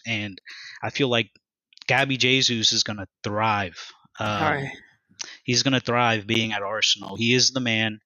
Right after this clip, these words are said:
Speaker 1: now, and he's at a proper club, um, where he's gonna feel all the love by the fans.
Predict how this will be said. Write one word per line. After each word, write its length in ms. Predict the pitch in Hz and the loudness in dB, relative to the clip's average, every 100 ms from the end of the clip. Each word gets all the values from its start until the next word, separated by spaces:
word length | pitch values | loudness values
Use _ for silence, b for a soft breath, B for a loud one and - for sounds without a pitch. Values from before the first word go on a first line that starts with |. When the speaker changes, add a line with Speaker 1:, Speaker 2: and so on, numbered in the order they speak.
| B B - | B B -2
Speaker 1:
now, 300 | 113 113 110 | 2 2 2
and 120 | 107 | -2
he's 220 | 107 110 | -2 0
at 140 | 107 | 0
a 40 | 104 | 0
proper 380 | - 107 - - | -2 -4 -4 -10
club, 280 | - 117 98 - _ - | -2 -2 -2 -8 _ -8
um, 480 | 107 101 98 90 90 B B B B B | -4 -2 -4 -6 -12 B B B B B
where 240 | 120 131 | 0 2
he's 200 | 127 123 | 4 2
gonna 200 | - 123 | 2 0
feel 200 | 113 131 | 0 2
all 180 | 117 123 | 2 2
the 100 | 113 | 0
love 220 | 110 123 | -2 -2
by 140 | 135 104 | 0 -4
the 100 | 98 - | -4 -12
fans. 320 | - - - | -10 0 0